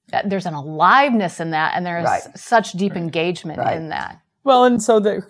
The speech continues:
Speaker 3: there can be some serendipity in the whole thing.
Speaker 1: Mm.
Speaker 3: And I think a teacher has to feel confident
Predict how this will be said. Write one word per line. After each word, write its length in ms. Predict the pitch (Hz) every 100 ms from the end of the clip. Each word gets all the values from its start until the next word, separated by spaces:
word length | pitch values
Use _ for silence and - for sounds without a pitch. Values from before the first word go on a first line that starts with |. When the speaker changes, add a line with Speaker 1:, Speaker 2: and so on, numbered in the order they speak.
| -
Speaker 3:
there 140 | 196
can 160 | 196 190
be 120 | 202
some 180 | 196 190
serendipity 800 | - 202 180 160 170 175 147 139
in 120 | 143
the 60 | 147
whole 260 | - - -
thing. 220 | - -
Speaker 1:
Mm. 180 | 190 185 - _
Speaker 3:
And 140 | 185 185
I 80 |
think 440 | 175 220 202 190 -
a 40 | -
teacher 320 | 208 196 190
has 240 | 175 170
to 80 | -
feel 200 | 170 170
confident 720 | 165 - 165 175 214 220 269